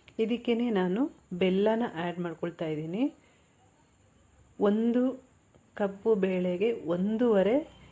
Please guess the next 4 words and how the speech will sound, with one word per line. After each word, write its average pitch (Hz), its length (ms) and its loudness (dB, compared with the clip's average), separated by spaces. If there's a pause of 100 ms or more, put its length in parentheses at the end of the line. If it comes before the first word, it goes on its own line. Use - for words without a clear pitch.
(260)
ಬೌಲಷ್ಟು 180 540 2 (200)
ಬೆಲ್ಲನ 185 380 0 (580)
ಹಾಕ್ಕೊಂಡಿದ್ದೀನಿ. 170 720 -2 (580)
ನಿಮಗೆ 214 320 0